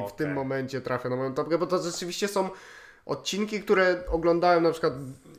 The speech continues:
Speaker 1: jak wychodziły w poniedziałek, to we wtorek potrafiłem obejrzeć jeszcze raz ten sam odcinek, ponie-, pomimo tego, że wiedziałem dobrze, co się w nim dzieje i nie było tam jakichś mega scen walki, to po prostu te sceny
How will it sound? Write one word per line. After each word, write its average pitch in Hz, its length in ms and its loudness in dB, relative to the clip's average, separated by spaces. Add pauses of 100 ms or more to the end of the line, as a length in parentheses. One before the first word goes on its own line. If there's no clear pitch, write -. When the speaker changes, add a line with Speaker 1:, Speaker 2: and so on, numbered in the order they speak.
(140)
Speaker 1:
jak 139 240 -2
wychodziły 160 540 2
w - 100 -14
poniedziałek, 160 720 4
to 156 300 4
we 143 160 2
wtorek 156 340 2
potrafiłem 139 440 -2
obejrzeć 123 360 0
jeszcze 110 260 -2
raz 117 180 0
ten 113 120 -4
sam 117 180 -4
odcinek, 143 380 -2
ponie-, 139 240 0 (220)
pomimo 160 320 4
tego, 160 200 2
że 156 80 2
wiedziałem 151 340 2
dobrze, 143 280 -2
co 151 140 -4
się 151 120 -2
w 131 80 -8
nim 139 180 -2
dzieje 151 440 6
i 135 440 -4 (300)
nie 131 160 -2
było 143 140 0
tam 143 140 0
jakichś 139 280 -6
mega 147 240 2
scen 143 300 -2
walki, 147 380 0
to 123 100 -2
po 147 120 -2
prostu 143 320 -6
te 139 320 -2 (180)
sceny 143 640 0